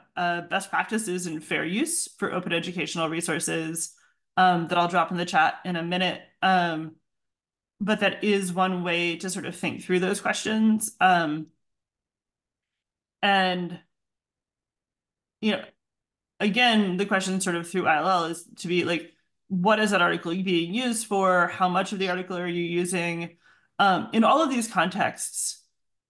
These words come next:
using, having the pedagogical context be clear. So speaking to U S fair use law and then U S and Canadian fair dealing, um,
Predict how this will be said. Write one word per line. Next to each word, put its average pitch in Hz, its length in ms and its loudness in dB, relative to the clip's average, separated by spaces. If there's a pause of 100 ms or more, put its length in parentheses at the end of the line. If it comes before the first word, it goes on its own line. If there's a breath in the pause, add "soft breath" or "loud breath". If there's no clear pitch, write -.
(160)
using, 240 840 2 (200)
having 254 320 2
the 202 80 -2
pedagogical 185 1120 -2
context 170 520 -4
be - 180 -8
clear. 254 400 -2
So - 300 -2 (380)
speaking 240 360 2
to 202 100 0
U 196 160 2
S - 220 0
fair - 160 -8
use - 220 -6
law - 260 -2
and 196 120 0
then 175 320 -2
U 208 160 2
S 190 140 0
and 175 100 -4
Canadian 160 480 -2
fair - 180 -6
dealing, 226 480 0 (580)
um, 180 560 2